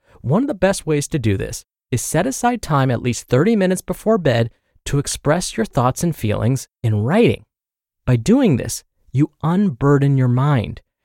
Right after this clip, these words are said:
You're freeing your mind of these thoughts and feelings, which again, will hopefully make it easier for you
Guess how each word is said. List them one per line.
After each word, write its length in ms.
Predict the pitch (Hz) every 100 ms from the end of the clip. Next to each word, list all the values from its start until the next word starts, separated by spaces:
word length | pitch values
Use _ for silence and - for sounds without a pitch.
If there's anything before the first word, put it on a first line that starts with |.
| _
You're 160 | 131 156
freeing 520 | - - 175 233 208
your 120 | 143
mind 280 | 123 113 117
of 100 | 113
these 220 | 120 127
thoughts 320 | - 104 113 147
and 100 | 139
feelings, 520 | 220 240 - - - _ -
which 140 | 120
again, 400 | 143 220 196 190 - _ _ _
will 100 | 127
hopefully 520 | - 170 196 - 226
make 200 | 185 156
it 140 | 156 -
easier 440 | 208 240 165 123
for 140 | 113 117
you 380 | 101 101 123